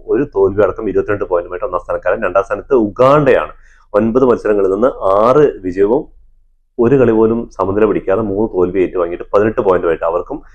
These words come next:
ചെറിയൊരു ചാൻസ് ഉണ്ട്. രണ്ടാം റൗണ്ട് കഴിയുന്ന സമയത്ത്, ആ, ഈ മൊത്തം കളികൾ കഴിഞ്ഞ ശേഷം രണ്ടാം സ്ഥാനക്കാരായിട്ട് അങ്ങനെ കയറാനുള്ളൊരു ഓപ്ഷൻ ഉണ്ട്. ആ,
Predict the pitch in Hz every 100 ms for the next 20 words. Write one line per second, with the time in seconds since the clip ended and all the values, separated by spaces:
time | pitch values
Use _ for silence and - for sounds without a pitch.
0 | _ _ _ 113 110 120 117 117 113 117
1 | 156 117 104 107 104 101 110 101 95 104
2 | 101 98 95 - 156 123 107 101 101 -
3 | 101 101 104 110 107 - 107 98 101 104
4 | 107 95 98 - 160 113 101 104 104 101
5 | 101 98 117 117 110 117 - 117 113 113
6 | 117 113 - 117 98 92 - _ _ _
7 | _ 101 92 90